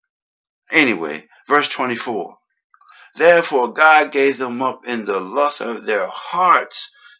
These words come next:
to uncleanness, so that they dishonored their bodies among themselves." Now, now watch this, because it's a lot of this going on. We supposed to accept it as it's okay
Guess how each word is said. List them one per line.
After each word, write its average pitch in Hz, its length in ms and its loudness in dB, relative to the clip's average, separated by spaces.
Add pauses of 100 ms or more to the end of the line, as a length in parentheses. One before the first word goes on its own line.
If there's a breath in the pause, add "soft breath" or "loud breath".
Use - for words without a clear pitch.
(140 loud breath)
to - 200 -10
uncleanness, 120 1160 -4 (400 soft breath)
so 110 240 -2
that 101 360 0
they 120 240 -2
dishonored 120 680 -6
their 92 260 -4
bodies 117 480 -2
among 110 400 -6
themselves." 110 800 -6 (360 loud breath)
Now, 95 160 -8
now 95 200 -10
watch 120 360 -4
this, 160 400 -8 (580)
because 92 320 -8
it's - 120 -12
a 120 60 -10
lot 139 280 -6
of - 20 -8
this 147 160 -8
going 98 400 -6
on. 98 260 -6
We 117 140 -10
supposed 117 360 -8
to 120 80 -12
accept 123 360 -8
it 110 140 -10
as 107 200 -2
it's 113 220 -10
okay 131 500 -12